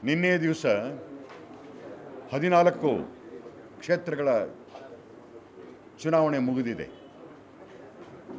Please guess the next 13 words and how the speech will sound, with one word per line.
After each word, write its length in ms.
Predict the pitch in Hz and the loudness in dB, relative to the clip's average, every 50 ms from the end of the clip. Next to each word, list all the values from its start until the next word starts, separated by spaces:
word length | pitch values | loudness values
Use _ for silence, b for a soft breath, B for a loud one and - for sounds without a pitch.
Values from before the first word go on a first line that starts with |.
| - - - - - - | -12 -12 -10 -8 -6 -2
ನನಗೆ 400 | 110 131 156 170 190 185 185 185 | 2 2 4 4 4 4 4 4
ಇರೋ 180 | 175 170 170 165 | 4 4 4 4
ಮಾಹಿತಿ, 480 | 156 156 147 151 156 147 151 - 165 165 | 4 4 4 4 2 0 0 -2 -2 0
ನಾನು 280 | 143 123 131 143 151 | 0 2 2 0 0
ಸಂಗ್ರಹಿಸಿರ್ತಕ್ಕಂಥ 1040 | 135 - 139 131 135 135 131 131 - - 110 - - 123 110 - 120 113 113 - - 104 98 85 - - - - - - - - - - - | -2 -2 -2 -2 0 0 -2 -2 -2 -6 -12 -8 -8 -8 -6 -6 -6 -6 -4 -2 0 0 0 0 -4 -6 -12 -16 -18 -16 -14 -12 -6 -4 -2
ಅಂಶಗಳ 440 | 143 160 156 - 147 139 143 127 | -2 -2 -2 -6 -4 -2 0 2
ಆಧಾರದ 400 | 107 104 107 104 107 107 101 95 | 2 2 2 2 2 0 0 -2
ಮೇಲೆ 480 | 95 87 80 73 67 64 - - - - - - - - - - - - - - - - - - - - - - - - | -4 -4 -6 -6 -8 -10 -12 -14 -16 -16 -18 -20 -18 -20 -20 -18 -18 -18 -18 -18 -20 -20 -20 -20 -18 -18 -18 -12 -4 0
ನಾನು 360 | 110 123 147 156 143 - - | 4 4 4 4 2 -2 -2
ಖಚಿತವಾಗಿ 480 | 139 135 - 175 - 180 170 160 156 | -4 -4 -4 -6 2 4 6 6 6
ನಂಬಿದ್ದೇನೆ, 520 | 151 135 131 123 131 117 98 117 117 135 131 - - - - - - - - - - - - - - - - - | 4 2 2 2 0 0 0 0 -2 -2 -4 -6 -12 -14 -14 -14 -14 -14 -12 -14 -14 -14 -14 -16 -16 -16 -10 2
ಕನಿಷ್ಠ 380 | - 190 196 196 185 - - - | 4 4 4 4 2 -2 4 6
ಏಳರಿಂದ 680 | 180 165 151 143 147 160 160 151 147 123 120 107 98 92 | 6 6 6 6 8 8 8 6 6 2 0 -2 0 0